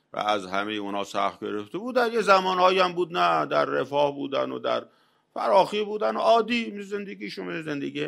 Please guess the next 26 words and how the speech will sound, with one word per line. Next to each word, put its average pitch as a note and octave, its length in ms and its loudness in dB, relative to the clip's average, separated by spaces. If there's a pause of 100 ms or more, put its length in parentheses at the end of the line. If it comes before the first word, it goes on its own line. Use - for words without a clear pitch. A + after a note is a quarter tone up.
افراد C3 500 -2
و B2 60 -4
معمول G#2 460 -4
بود. - 140 -20 (840)
در G2 180 2
زندگیشون A2 640 -2
زندگی G2 360 -4
معمول G#2 520 -2
بودی. B2+ 280 -12 (920)
خود B2+ 180 6
امام A#2+ 440 6
حسین A#2 260 -2
خیلی D3+ 640 0
مثلاً A#2+ 380 -4
فرض A#2 300 2
بکنید A2+ 500 -10
که A2 120 -8
حالا G#2+ 240 -4
خود G2 320 -6
حضرت G2 920 4
یه A2+ 160 -4
وضعی A2 460 0
برای G2 260 0
خودش B2 480 -6
داشت B2 420 -6
که B2 200 -8